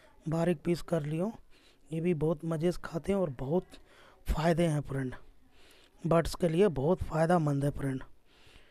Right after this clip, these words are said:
क्योंकि मेरा Buds बिल्कुल एकदम सुस्त पड़े रहते थे। Breed तो अच्छे कर रहे थे, लेकिन पिछली वीडियो में भी मैं बताया हूँ आपको कि मेरा बहुत ज़्यादा नुकसान हुआ है। तो किसी फ्रेंड ने बोला कि, "भाई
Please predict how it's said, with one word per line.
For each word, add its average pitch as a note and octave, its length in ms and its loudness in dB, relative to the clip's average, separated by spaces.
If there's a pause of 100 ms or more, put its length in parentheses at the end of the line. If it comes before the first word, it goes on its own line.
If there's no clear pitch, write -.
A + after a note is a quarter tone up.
(260)
क्योंकि F3 200 2
मेरा E3+ 300 2
Buds E3 360 0
बिल्कुल D3+ 440 2
एकदम F3 360 2 (840)
सुस्त - 320 0 (120)
पड़े F3 200 6
रहते E3 320 2
थे। D#3+ 220 0 (260)
Breed E3 300 4
तो G3 140 4
अच्छे F3+ 280 4
कर F3 200 4
रहे F3 140 2
थे, F3+ 160 2
लेकिन F3+ 340 0 (720)
पिछली F3 280 4
वीडियो F3+ 340 6
में F3+ 140 2
भी F3+ 140 4
मैं E3+ 200 0
बताया E3+ 340 2
हूँ F3 180 0
आपको E3+ 300 0
कि F3 180 -2
मेरा E3 320 2 (800)
बहुत E3 240 0
ज़्यादा E3+ 340 6
नुकसान F3 440 4
हुआ D#3+ 320 4
है। F3 100 0 (1040)
तो F3+ 140 2
किसी E3+ 280 2
फ्रेंड F3 320 4
ने F3 100 4
बोला E3 320 4
कि, D#3 140 0
"भाई E3 300 2